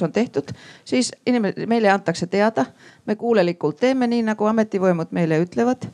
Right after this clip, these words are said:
Ja, ö, Uusimaa oli ju, me olime siis Avo, Avo vangilas oma aja ka Helsingis,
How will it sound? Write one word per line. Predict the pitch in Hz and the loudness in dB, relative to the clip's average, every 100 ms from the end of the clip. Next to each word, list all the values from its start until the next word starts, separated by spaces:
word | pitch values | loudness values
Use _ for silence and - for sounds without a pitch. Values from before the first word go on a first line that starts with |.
| - - _ | -18 -20 _
Ja, | - | 4
ö, | 208 - 147 - 220 | 4 4 2 2 2
Uusimaa | - 254 233 233 202 202 220 | 2 2 2 2 2 2 2
oli | 269 196 | 2 2
ju, | 151 | 2
me | 160 | 2
olime | 190 226 151 143 | 0 0 -2 -4
siis | 131 135 | -4 -4
Avo, | 151 147 139 - - | 0 4 2 0 -2
Avo | 170 160 | 2 2
vangilas | 147 139 135 135 160 - 156 - - - - | 2 0 0 -2 -2 -2 -4 -4 -20 -20 -12
oma | - 170 160 | -4 0 2
aja | 165 160 | 4 2
ka | 165 233 165 | 2 2 2
Helsingis, | 139 123 151 123 139 | 2 0 -2 -4 -4